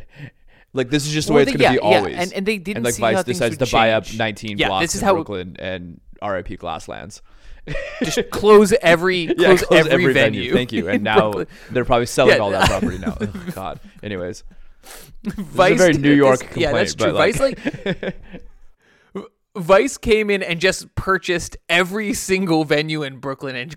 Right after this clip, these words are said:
Speaker 2: closed them for reasons that, like, no one
Speaker 1: God.
Speaker 2: understood at the time. <laughs>
Speaker 1: Yeah. So annoying.
Speaker 2: Um, but also, so, like,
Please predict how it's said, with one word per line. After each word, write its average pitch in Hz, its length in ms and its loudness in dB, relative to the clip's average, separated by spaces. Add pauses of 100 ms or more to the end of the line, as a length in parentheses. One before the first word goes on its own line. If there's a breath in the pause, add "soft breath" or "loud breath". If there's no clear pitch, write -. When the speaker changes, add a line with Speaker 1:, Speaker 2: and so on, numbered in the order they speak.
Speaker 2:
closed 170 520 2
them 123 180 -8
for 139 100 -10
reasons 165 400 -6
that, 151 120 -6
like, 165 100 -4
no 151 240 -2
one 196 140 4
Speaker 1:
God. 170 100 -2
Speaker 2:
understood 120 500 -6
at 160 140 -6
the 156 80 -12
time. - 300 -12 (120)
<laughs> - 800 -14 (640 loud breath)
Speaker 1:
Yeah. 95 360 -14 (400 loud breath)
So - 320 -12
annoying. 87 420 -10 (720)
Speaker 2:
Um, 151 520 0 (540)
but 233 120 6
also, 220 560 2
so, 127 300 -2
like, 113 560 -8